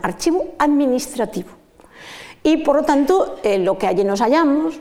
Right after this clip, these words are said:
es lo que hay en casi todas las instituciones: actas del Cabildo Catedralicio, la contabilidad del Cabildo Catedralicio, y lo que yo me encontré,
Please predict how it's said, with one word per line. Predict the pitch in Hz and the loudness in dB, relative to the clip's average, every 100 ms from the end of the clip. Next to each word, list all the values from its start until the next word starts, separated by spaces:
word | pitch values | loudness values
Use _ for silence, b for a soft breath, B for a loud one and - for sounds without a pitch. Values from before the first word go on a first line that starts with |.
| 427 | -4
es | - 269 311 - - | 0 2 0 -4 -2
lo | 208 156 | -2 0
que | 175 | 0
hay | 285 | 2
en | 302 | 2
casi | 202 196 | 0 0
todas | 226 254 | 0 0
las | 208 | 0
instituciones: | 196 214 202 - 285 233 - - - B B B B B | -2 -2 -2 -2 -2 -2 -8 -14 -20 B B B B B
actas | - - - 196 208 - - - - | 2 2 -2 -4 -4 -6 -18 -18 -4
del | 160 160 | -4 0
Cabildo | 202 226 196 180 | 0 0 0 -2
Catedralicio, | 175 180 165 254 277 - - - B B B | -2 -2 0 0 -2 -6 -14 -16 B B B
la | 262 269 269 | 2 2 4
contabilidad | 240 214 220 190 185 180 214 311 - - | 2 4 2 2 2 2 0 0 -4 -8
del | 196 185 | -6 -4
Cabildo | 185 190 180 156 | -2 -2 -2 -4
Catedralicio, | 170 180 180 180 254 - - 240 - B B B B | -6 -6 -2 0 0 -2 -8 -10 -10 B B B B
y | 262 | 2
lo | 247 | 2
que | 240 | 4
yo | 254 | 4
me | 311 | 4
encontré, | 294 277 233 220 220 233 - - | 4 2 2 2 2 0 -6 -10